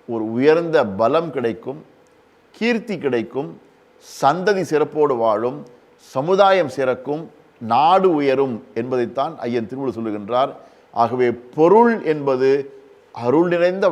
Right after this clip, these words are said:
வாழ்க்கைக்கு எடுத்துச் செல்வதாக இருக்க வேண்டும். பொருள் நாம், நான் ஈட்டுகிறேன் என்று சொன்னால், நான் தனியாக ஈட்டவில்லை, எத்தனையோ பேர் சமுதாயத்தில் எனக்காக உழைத்து, அந்த உழைப்பின் ஒரு பகுதியை ஏற்கின்ற காரணத்தினாலே,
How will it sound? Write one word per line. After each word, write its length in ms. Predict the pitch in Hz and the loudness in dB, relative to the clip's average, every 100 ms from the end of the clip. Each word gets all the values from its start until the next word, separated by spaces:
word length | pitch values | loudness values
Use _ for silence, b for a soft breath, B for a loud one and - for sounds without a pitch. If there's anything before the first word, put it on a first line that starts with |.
| 139 | 2
வாழ்க்கைக்கு 520 | 147 143 160 143 185 165 | 0 -2 -8 -8 -4 -2
எடுத்துச் 240 | 143 143 | -2 -6
செல்வதாக 320 | 139 131 120 113 | -10 -4 -4 -4
இருக்க 160 | 117 127 | -6 -4
வேண்டும். 320 | 117 113 131 160 b b b b b | -4 -4 -6 -8 b b b b b
பொருள் 300 | 147 190 220 202 | 2 4 6 4
நாம், 160 | 170 151 - | 2 -2 -2
நான் 180 | 139 185 190 | 2 2 0
ஈட்டுகிறேன் 320 | 175 190 175 | -4 -6 -6
என்று 180 | 131 135 | -8 -8
சொன்னால், 340 | 123 127 135 139 110 117 | -2 2 2 0 -4 2
நான் 260 | 156 190 156 | 4 4 0
தனியாக 360 | 165 185 147 | -2 -2 0
ஈட்டவில்லை, 440 | 151 147 127 123 131 135 B B - | -2 0 0 2 -2 -2 B B -8
எத்தனையோ 320 | 127 - 196 220 | -6 -2 4 4
பேர் 120 | 180 | 4
சமுதாயத்தில் 420 | 165 180 175 156 135 | 2 2 4 0 -2
எனக்காக 400 | 151 175 160 135 | 0 0 0 2
உழைத்து, 400 | 139 165 160 202 214 - B B | 4 4 4 0 0 -4 B B
அந்த 120 | 127 131 | 0 2
உழைப்பின் 420 | 165 208 185 220 | 4 4 2 -2
ஒரு 80 | 175 131 | -2 0
பகுதியை 260 | 160 156 | 0 0
ஏற்கின்ற 300 | 143 156 131 110 | 0 -2 -4 -2
காரணத்தினாலே, 560 | 123 135 120 117 113 | -2 -4 -2 0 2